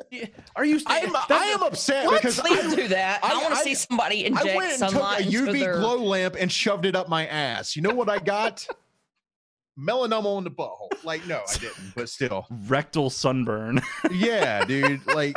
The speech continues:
Speaker 2: I'm sorry. If you're, if you wanna burn your starfish to pieces, shine a light on that thing.
Speaker 1: <laughs>
Speaker 2: Also,
Speaker 1: Right.
Speaker 2: don't shine a light down there. That's bad.
Speaker 1: Yes,
Speaker 2: Like, it's,
Speaker 1: absolutely.
Speaker 2: it's like,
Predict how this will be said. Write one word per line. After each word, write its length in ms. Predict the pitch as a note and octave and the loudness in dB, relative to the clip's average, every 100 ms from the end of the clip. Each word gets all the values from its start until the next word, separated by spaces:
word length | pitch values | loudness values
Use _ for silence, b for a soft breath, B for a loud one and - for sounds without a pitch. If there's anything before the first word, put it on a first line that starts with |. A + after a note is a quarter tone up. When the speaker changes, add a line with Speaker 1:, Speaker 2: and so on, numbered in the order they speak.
| - | 0
Speaker 2:
I'm 120 | F#3 | 0
sorry. 360 | - A#3+ G3+ D#3 | 0 2 2 0
If 80 | |
you're, 180 | G3+ A#3+ | 0 0
if 220 | F#3+ E3+ | 0 -2
you 100 | A3+ | -2
wanna 240 | C4+ C#4 A#3+ | 0 0 0
burn 360 | A#2+ E3 G3+ | 0 0 2
your 120 | F#3+ E3+ | 0 0
starfish 800 | - F3 F3+ F3+ F#3+ F3+ - - _ | 0 0 0 0 0 -2 -6 -10 _
to 120 | - C#3+ | -8 -4
pieces, 640 | D#3 G3+ G3 C4 A#3 - _ _ _ _ G3 F#3 | -2 -2 -2 -4 -6 -10 _ _ _ _ -16 -8
shine 300 | - A#3+ A3 | -2 0 2
a 60 | |
light 200 | G3+ F#3+ | 2 2
on 120 | E3 A#2+ | 2 0
that 180 | A2 | -2
thing. 220 | - G#2 F#2+ | -4 -6 -2
Speaker 1:
<laughs> 60 | E3 | 0
Speaker 2:
Also, 280 | A3+ - F3 | 2 0 -2
Speaker 1:
Right. 260 | B2+ G3 C#4 | 0 2 2
Speaker 2:
don't 120 | A#3+ | 0
shine 320 | - A3+ A3+ | -4 -2 0
a 80 | G#3 | 0
light 280 | G3 G3 F#3+ | 0 0 0
down 240 | A#2 A2 | -2 -2
there. 280 | G#2+ A2 C3+ | -2 0 -2
That's 400 | B2+ B2 F#3 A3 | -2 -2 -2 -2
bad. 540 | F3 F#3 G3+ D#3 - - _ - | 0 0 0 -2 -4 -12 _ -6
Speaker 1:
Yes, 440 | A2 F#2+ - - _ A#2+ | -4 -4 -8 -18 _ -2
Speaker 2:
Like, 240 | E3 D#3 | 0 2
it's, 80 | D3 | 2
Speaker 1:
absolutely. 580 | A#2+ G#2+ A2+ A#2 G2 G2 | 0 0 -4 -4 -2 -2
Speaker 2:
it's 160 | C3+ | 0
like, 240 | E3 B2+ | 0 0